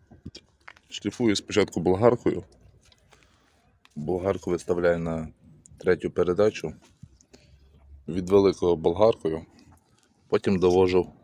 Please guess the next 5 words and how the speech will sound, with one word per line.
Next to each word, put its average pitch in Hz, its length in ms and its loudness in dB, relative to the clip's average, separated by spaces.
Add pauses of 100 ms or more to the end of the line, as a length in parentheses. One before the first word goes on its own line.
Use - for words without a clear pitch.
вручну 87 500 -2
шви, 73 200 -6
щоб - 180 -8 (320)
красивенько 87 560 -2
виглядали. 78 480 -2